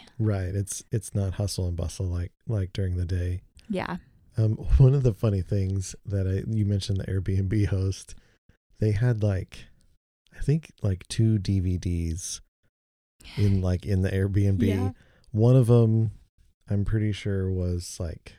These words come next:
Speaker 1: in, in another language, maybe French. But then they also <laughs> had In Bruges with Colin Farrell. <laughs> And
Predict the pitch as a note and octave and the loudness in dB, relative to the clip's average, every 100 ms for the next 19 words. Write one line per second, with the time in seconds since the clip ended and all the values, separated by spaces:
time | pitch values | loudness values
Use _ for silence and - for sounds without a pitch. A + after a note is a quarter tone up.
0 | _ - - _ G#2+ G2+ F#2+ - G#2+ G2+ | _ -20 -20 _ -2 0 -2 -2 0 0
1 | F#2+ F#2+ F2+ E2+ F2 E2 G#2 F2 E2 - | 0 0 0 -2 -4 -2 -2 -2 -4 -4
2 | E2 D#2+ - _ _ _ _ _ _ _ | -6 -6 -12 _ _ _ _ _ _ _
3 | G#2 F#2 G#2+ G#2+ G#2 F#2 - C3+ G#2+ - | -2 2 2 2 2 0 0 2 2 2
4 | A2 G2+ F#2 F2 - _ _ A2+ G2+ G2 | 0 2 0 -4 -8 _ _ 2 4 4
5 | F#2 E2 F2+ - - - - _ _ _ | 4 0 -6 -10 -20 -20 -20 _ _ _
6 | _ _ G2+ F#2 - A2+ F#2+ F#2+ F#2 F2+ | _ _ 0 0 0 0 0 0 0 -2
7 | F2 F2 - _ G#2+ G2 - - A#2 G2 | -2 -4 -8 _ -2 2 2 6 4 6
8 | B2+ G#2+ | 2 2